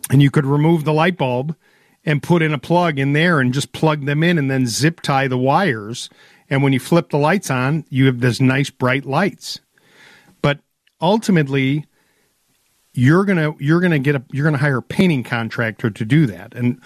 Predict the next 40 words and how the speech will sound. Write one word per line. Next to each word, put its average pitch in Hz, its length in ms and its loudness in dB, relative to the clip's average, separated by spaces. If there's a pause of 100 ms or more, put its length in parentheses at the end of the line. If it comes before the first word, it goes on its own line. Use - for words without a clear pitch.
(220)
what 143 200 2
is 175 120 0
it 165 60 -4
gonna 160 160 -2
cost? 185 520 -2
Well, 160 160 0
it 170 60 -4
really 202 220 2
all 160 140 0
depends 143 360 0
on 131 120 2
the 104 80 -4
prep - 340 -4
work 104 380 -12 (540)
and 123 180 2
what's 139 240 0
involved. 117 760 -2
But, 123 260 -2
you 247 120 0
know, 202 360 2
you 175 120 2
could 208 180 0
spend 160 480 0 (1080)
probably 143 580 0
a 127 60 0
couple 147 340 -6
thousand 139 500 0
dollars 127 520 0
getting 127 340 0
the 120 80 0
thing 131 260 0
painted, 156 440 0
if 127 160 0
not 135 200 -2
more 160 320 2
than 120 200 -2
that, 95 480 -14 (760)
um, 120 580 2
depending 147 420 0
on, 131 400 -4